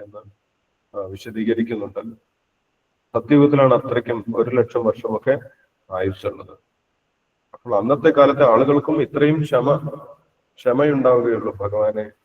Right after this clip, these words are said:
ആ, കാണുന്നതിന് വേണ്ടി, ഇത്രയും കാലം തപസ്സിരിക്കാൻ വേണ്ടി അത്രയും ക്ഷമയുണ്ടായിരിക്കണം. കലിയുഗത്തിലെ ആളുകൾക്ക് ഇത്രയൊന്നും ക്ഷമയൊന്നുമില്ല. ഭഗവാനെ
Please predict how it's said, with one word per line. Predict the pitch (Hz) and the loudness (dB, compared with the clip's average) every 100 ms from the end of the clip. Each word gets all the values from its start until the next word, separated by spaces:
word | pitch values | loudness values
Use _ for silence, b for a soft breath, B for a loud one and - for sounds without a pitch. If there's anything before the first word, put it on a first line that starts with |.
| _ _ 101 | _ _ -18
ആ, | 101 95 | -18 -12
കാണുന്നതിന് | 104 110 117 120 117 113 | -10 -8 -10 -10 -8 -8
വേണ്ടി, | 110 | -8
ഇത്രയും | 104 113 117 113 | -12 -8 -6 -4
കാലം | 107 107 - | -4 -6 -12
തപസ്സിരിക്കാൻ | 101 104 - 113 113 113 107 | -10 -10 -10 -10 -8 -8 -10
വേണ്ടി | 104 104 131 151 _ _ _ _ _ - | -14 -14 -14 -16 _ _ _ _ _ -18
അത്രയും | - - 127 | -12 -6 -4
ക്ഷമയുണ്ടായിരിക്കണം. | 127 120 104 117 117 107 98 - - - - | -2 -2 0 0 0 2 0 -2 -14 -14 -14
കലിയുഗത്തിലെ | 107 117 120 123 | -8 -6 -4 0
ആളുകൾക്ക് | 113 113 117 117 | 0 0 -4 -6
ഇത്രയൊന്നും | 123 - 120 120 143 160 _ _ _ _ _ | -12 -10 -6 -4 -6 -8 _ _ _ _ _
ക്ഷമയൊന്നുമില്ല. | 120 123 143 143 143 135 110 - - - | 2 6 6 6 4 2 2 0 -2 -6
ഭഗവാനെ | 107 113 117 117 | -4 0 0 0